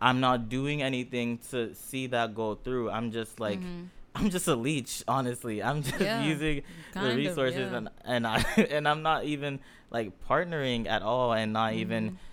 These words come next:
Speaker 2: Mm-hmm.
Speaker 1: giving anything to, to see this mission through. And
Speaker 2: Right.
Speaker 1: it's like, at what point do you have to tell yourself, it's like, do, do I really believe in this gospel? And if so, like, why wouldn't I partner to make sure that it's heard?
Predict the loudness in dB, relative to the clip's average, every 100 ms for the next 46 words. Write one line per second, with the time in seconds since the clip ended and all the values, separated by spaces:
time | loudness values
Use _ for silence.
0 | -12 -8 0 2 2 2 2 2 0 0
1 | 0 0 0 -2 -6 -4 -4 -2 -2 -2
2 | -2 -4 -2 2 4 2 -2 -14 -20 -20
3 | -8 -2 0 0 -4 -2 -2 -2 -10 -12
4 | -2 2 4 4 2 2 2 2 0 -2
5 | -4 0 -2 -2 -4 -2 0 -2 -4 -6
6 | -6 -10 -10 -10 -16 -20 -20 -20 -6 -4
7 | -2 2 4 4 2 -2 -2 -2 -2 -2
8 | -4 0 0 0 -4 -4 -4 -6 -6 0
9 | 2 2 -2 -4 0 2 2 0 -2 -4
10 | -6 -2 -4 -2 -6 -6 -8 -6 -4 -4
11 | -4 -4 -2 -4 -4 -10 -12 -6 -4 -4